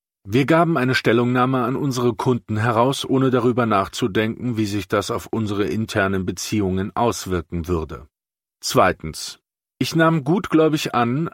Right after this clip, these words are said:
angesichts der Größe des Deals, über sieben Milliarden U-S-Dollar insgesamt,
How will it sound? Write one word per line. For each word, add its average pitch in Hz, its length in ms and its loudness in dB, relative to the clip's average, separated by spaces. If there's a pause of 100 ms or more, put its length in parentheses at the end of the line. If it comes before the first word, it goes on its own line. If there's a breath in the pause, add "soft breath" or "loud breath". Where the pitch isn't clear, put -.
(160)
angesichts 123 720 0
der 104 140 2
Größe 113 380 2
des 117 220 -2
Deals, 127 640 -2
über 92 280 0
sieben 95 320 -2
Milliarden 98 500 2
U-S-Dollar 113 640 0
insgesamt, 110 600 -2